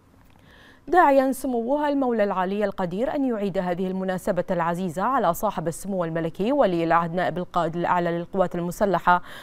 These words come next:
رئيس مجلس الوزراء وهو ينعم بموفور الصحة والعافية،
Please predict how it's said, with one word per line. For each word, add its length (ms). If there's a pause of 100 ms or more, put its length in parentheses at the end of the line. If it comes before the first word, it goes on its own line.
(120)
رئيس 380
مجلس 480
الوزراء 600 (300)
وهو 260
ينعم 400
بموفور 520
الصحة 500
والعافية، 720